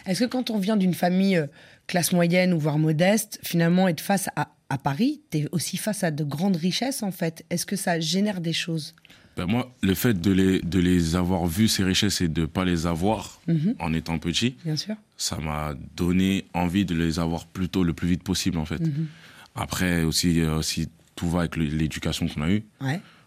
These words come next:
Speaker 2: Avec, euh, la, une maman aussi qui est là, qui se bagarre, mentalité très forte et tout,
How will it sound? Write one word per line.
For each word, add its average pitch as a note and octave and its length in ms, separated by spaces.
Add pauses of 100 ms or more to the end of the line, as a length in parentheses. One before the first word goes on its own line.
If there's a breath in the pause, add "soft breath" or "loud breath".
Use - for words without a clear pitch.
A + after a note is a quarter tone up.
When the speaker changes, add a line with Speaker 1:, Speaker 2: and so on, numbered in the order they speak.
(160 loud breath)
Speaker 2:
Avec, D#2+ 280
euh, D2+ 180
la, C#2+ 240
une C#2+ 160
maman D#2+ 320
aussi D#2+ 280
qui - 180
est D2+ 40
là, D#2 180
qui D2 400
se - 80
bagarre, D#2 500
mentalité D2 440
très - 240
forte - 420
et - 40
tout, F#2+ 200